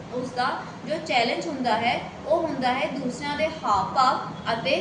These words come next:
ਦੂਸਰਿਆਂ ਦੀ ਬਾਡੀ ਲੈਂਗੁਏਜ ਨੂੰ ਸਮਝਣ ਵਿੱਚ ਡਿਫੀਕਲਟੀ ਆਉਣਾ। ਨਤੀਜੇ ਵਜੋਂ ਬੱਚਾ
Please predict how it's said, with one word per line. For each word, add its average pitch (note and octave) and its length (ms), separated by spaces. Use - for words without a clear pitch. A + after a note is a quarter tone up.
ਦੂਸਰਿਆਂ D#4 360
ਦੀ E4+ 120
ਬਾਡੀ C4 360
ਲੈਂਗੁਏਜ C#4+ 540
ਨੂੰ E4+ 100
ਸਮਝਣ C4+ 400
ਵਿੱਚ E4+ 180
ਡਿਫੀਕਲਟੀ C4 760
ਆਉਣਾ। - 360
ਨਤੀਜੇ D#4+ 500
ਵਜੋਂ B3 440
ਬੱਚਾ B3 480